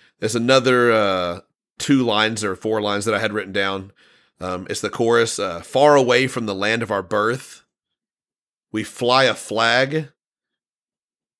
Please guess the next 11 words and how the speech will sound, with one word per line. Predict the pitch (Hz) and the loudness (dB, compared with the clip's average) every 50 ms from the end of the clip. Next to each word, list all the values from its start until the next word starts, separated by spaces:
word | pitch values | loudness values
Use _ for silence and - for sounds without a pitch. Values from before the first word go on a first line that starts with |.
| _ | _
in | - 101 101 | -10 -8 -8
some | 92 - - 117 113 113 101 | -6 -4 -4 -2 -4 -4 -4
foreign | - - 123 113 107 104 98 98 - | -4 -4 -2 -2 0 -2 -4 -4 -2
earth. | 107 110 98 95 107 110 - - - - _ _ _ _ _ _ _ _ _ _ _ _ _ _ _ _ _ _ _ _ _ _ _ _ _ _ | -2 0 0 0 -4 -6 -8 -12 -20 -20 _ _ _ _ _ _ _ _ _ _ _ _ _ _ _ _ _ _ _ _ _ _ _ _ _ _
We | 123 120 107 | -6 -6 -4
sailed | - - 139 143 151 143 139 | -2 0 2 4 4 4 4
away | 127 120 127 127 | 4 4 4 4
like | 123 113 107 - | 4 2 0 0
our | 107 95 | -2 -4
fathers | - - 127 120 123 127 123 117 107 | -2 0 2 2 4 2 2 -2 -4
before." | 98 107 101 95 - 104 107 110 120 123 127 135 135 | -6 -8 -10 -8 -8 -8 -4 -2 -2 -2 -2 -4 -6